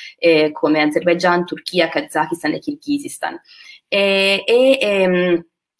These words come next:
e i loro rapporti sono, eh, anche, eh, particolarmente sensibili dal punto di vista economico. Leonardo pa-, parlava di, eh, gasdotti, oleodotti, ebbene questi gasdotti, questi oleodotti devono necessariamente, inevitabilmente passare dal territorio turco.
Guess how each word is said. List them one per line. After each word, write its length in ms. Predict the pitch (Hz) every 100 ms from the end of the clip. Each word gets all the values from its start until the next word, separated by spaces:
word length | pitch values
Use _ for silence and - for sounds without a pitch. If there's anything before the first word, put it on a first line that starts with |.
| -
e 200 | 208 185
i 140 | -
loro 140 | 190 196
rapporti 480 | 185 185 196 220 226
sono, 540 | 175 165 156 147 -
eh, 60 | 160
anche, 560 | - 156 156 160 151
eh, 140 | 165 156
particolarmente 720 | 160 - 165 156 165 170 170
sensibili 560 | 165 156 151 214 202 175
dal 180 | 156
punto 240 | 165 160 160
di 80 | 156
vista 260 | 156 -
economico. 560 | 165 226 214 160 160 156
Leonardo 380 | 151 156 156 156
pa-, 180 | 156 -
parlava 520 | 170 160 160 160 151
di, 340 | 151 170 160 - - -
eh, 500 | - 156 156 151 156
gasdotti, 600 | 156 156 - 190 202 -
oleodotti, 680 | 165 175 208 170 - - 202
ebbene 640 | 202 185 180 156 156 - _
questi 280 | 185 185 165
gasdotti, 480 | 165 160 175 175 160
questi 260 | 180 -
oleodotti 420 | 185 190 151 151 160
devono 340 | 160 156 151
necessariamente, 920 | 190 185 - - 160 160 190 156 156 -
inevitabilmente 880 | 170 165 160 175 202 170 151 151 -
passare 340 | - 180 170 151
dal 120 | 151
territorio 460 | 151 147 143 151
turco. 460 | - 143 - -